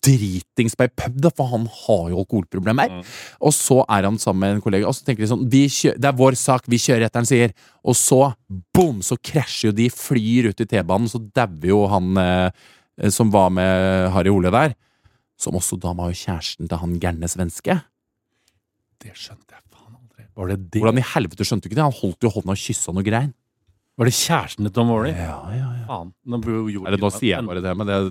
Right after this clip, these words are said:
Speaker 2: Jo, han var jo det.
Speaker 1: Ja.
Speaker 2: Fordi at Joel Kinnaman ble jo også forført av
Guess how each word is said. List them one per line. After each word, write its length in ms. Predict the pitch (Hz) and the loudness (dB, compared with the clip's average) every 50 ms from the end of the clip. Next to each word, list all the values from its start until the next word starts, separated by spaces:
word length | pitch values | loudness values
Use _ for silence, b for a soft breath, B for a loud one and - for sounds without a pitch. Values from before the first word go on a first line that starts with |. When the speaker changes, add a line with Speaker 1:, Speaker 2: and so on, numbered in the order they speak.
| 87 151 | 0 0
Speaker 2:
Jo, 60 | 165 190 202 | 2 2 4
han 160 | 190 196 202 | 4 4 4
var 140 | 180 151 139 143 | 4 4 4 4
jo 60 | 185 | 2
det. 120 | 185 175 190 180 135 110 | 2 2 0 0 0 0
Speaker 1:
Ja. 80 | 117 127 | 0 2
Speaker 2:
Fordi 120 | 131 175 175 | 4 2 2
at 320 | 160 156 170 175 175 170 170 160 | 2 0 -8 -8 -4 -2 0 2
Joel 160 | 147 139 131 120 | 2 2 2 0
Kinnaman 300 | 147 127 127 139 151 160 160 151 139 | 0 0 2 2 2 0 0 0 0
ble 80 | 147 139 | 2 2
jo 60 | 139 | 2
også 220 | 131 113 - 156 135 | 0 -2 -4 -6 -6
forført 360 | 143 170 127 139 127 123 - 139 | -6 -6 -2 -2 -2 -2 0 0
av 220 | 131 127 123 123 | 0 0 0 0